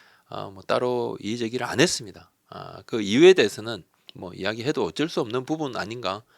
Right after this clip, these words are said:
왜냐하면 이제 명백한 실수고 오심인데 케이비오도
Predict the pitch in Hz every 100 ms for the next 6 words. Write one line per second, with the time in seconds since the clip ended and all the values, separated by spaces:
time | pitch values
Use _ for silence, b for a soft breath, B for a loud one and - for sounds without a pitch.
0 | _ 110 139 127 113 98 90 110 151 170
1 | 156 165 156 156 107 - 151 131 92 -
2 | - B B - 262 285 247 143 92